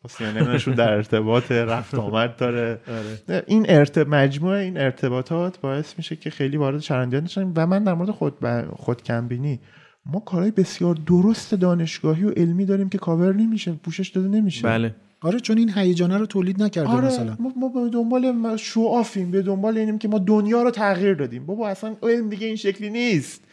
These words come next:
Speaker 1: خیلی
Speaker 2: ام.
Speaker 1: وقت دیگه کسی نهادی، دانشگاهی کلشو تکون نمیده. همه دارن یه جای کوچولویی، یه،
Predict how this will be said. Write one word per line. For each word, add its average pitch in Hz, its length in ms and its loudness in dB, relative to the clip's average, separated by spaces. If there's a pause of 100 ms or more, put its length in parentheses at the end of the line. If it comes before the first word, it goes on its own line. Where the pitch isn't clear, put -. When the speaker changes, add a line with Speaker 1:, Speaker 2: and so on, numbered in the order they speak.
(180)
Speaker 1:
خیلی 202 300 2
Speaker 2:
ام. 196 60 -2
Speaker 1:
وقت 226 260 -4
دیگه 208 200 -4
کسی 175 800 -4 (260)
نهادی، 156 640 2
دانشگاهی 156 720 -2
کلشو 151 680 0 (360)
تکون 147 340 0
نمیده. 143 300 -2
همه 311 300 0
دارن 240 260 4
یه 220 100 2
جای 202 180 4
کوچولویی، 170 720 -2
یه، 175 160 2